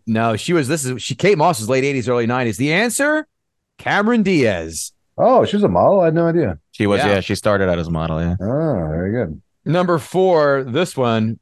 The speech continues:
Speaker 1: to surprise of no one, the film's firearm supervisor had gone home early when
Speaker 3: <laughs>
Speaker 1: Brandon Lee's tragic accident occurred. Good thing that Alec Baldwin wasn't on set, otherwise he would have eaten a bullet sooner.
Speaker 2: What,
Speaker 1: There
Speaker 2: just like, "Oh,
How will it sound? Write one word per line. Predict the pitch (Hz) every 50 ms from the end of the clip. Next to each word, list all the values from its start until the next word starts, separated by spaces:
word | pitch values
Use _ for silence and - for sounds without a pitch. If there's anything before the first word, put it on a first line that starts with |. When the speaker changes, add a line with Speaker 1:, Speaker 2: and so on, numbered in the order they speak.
| _ _
Speaker 1:
to | - 135
surprise | 113 - 117 - - 147 139 143 139 117
of | 120 95
no | 117 123 131 139 131
one, | 113 110 104 101 104 107 107 110
the | 110 131 117
film's | - - - - 175 214 233 226 240 240 240 220 -
firearm | - - - - 180 160 160 165 165 160 156 151 139 135 139 139 139
supervisor | 117 - - 165 - 151 147 123 104 123 120 120 127 127 110 135 120
had | 120 127 123 117
gone | 107 143 143 160 190 220 226
home | 220 175 220 226 233 233
early | 240 214 214 220 220 226 220 214 190 151 139 131 131 123 - - - _
when | 104 143 131 123
Speaker 3:
<laughs> | -
Speaker 1:
Brandon | 143 135 139 156 170 180 196 190 175
Lee's | 165 170 170 170 180 160 -
tragic | - - - 143 143 147 135 139 147 127
accident | 127 131 127 127 127 - 135 131 127 127
occurred. | 127 98 - 123 117 110 104 101 - - - - - _ 107
Good | 101 151 165 202 214 208
thing | - - 220 220 214 208 196 190 185 185 180 180 170
that | 156 151 143 139 135 -
Alec | - 147 151 165 175 180 165
Baldwin | 131 196 214 220 226 208 170 147 139
wasn't | 139 139 131 139 131
on | 131 127 117
set, | - 147 147 139
otherwise | 139 139 143 139 110
he | 123
would | 135
have | 139 139
eaten | 135 151 160 143
a |
bullet | 135 120 135 139 139 117
sooner. | - - 113 104 101 92 87 85 - _ _ - - - - - -
Speaker 2:
What, | - - - 127 185
Speaker 1:
There | 214 220 214 202
Speaker 2:
just | 175 147 139 151
like, | 127 117
"Oh, | 135 - - 139